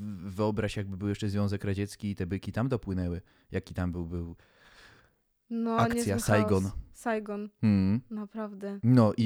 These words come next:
Speaker 1: i, no i, ale dobrze, już zostawmy sprawy
Speaker 2: Zostawmy to.
Speaker 1: byków dla ekologów i,
Speaker 2: No.
Speaker 1: i dla innych, mm, zwierzolubów.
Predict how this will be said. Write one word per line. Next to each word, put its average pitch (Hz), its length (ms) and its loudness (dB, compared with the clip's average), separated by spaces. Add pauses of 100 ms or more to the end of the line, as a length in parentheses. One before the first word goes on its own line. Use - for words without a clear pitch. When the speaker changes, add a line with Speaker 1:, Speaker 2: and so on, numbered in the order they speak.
(160)
Speaker 1:
i, 113 120 0
no 120 160 6
i, 135 160 4
ale 131 200 4
dobrze, 95 260 2
już 110 360 -2 (100)
zostawmy 113 540 0
sprawy 107 400 2
Speaker 2:
Zostawmy 107 240 2
to. 226 100 0
Speaker 1:
byków 113 340 2
dla 107 200 2
ekologów 101 520 0 (400)
i, 117 60 4
Speaker 2:
No. 117 100 4
Speaker 1:
i 113 180 6
dla 107 140 4
innych, 104 760 0 (300)
mm, 67 420 -8
zwierzolubów. 101 1500 -2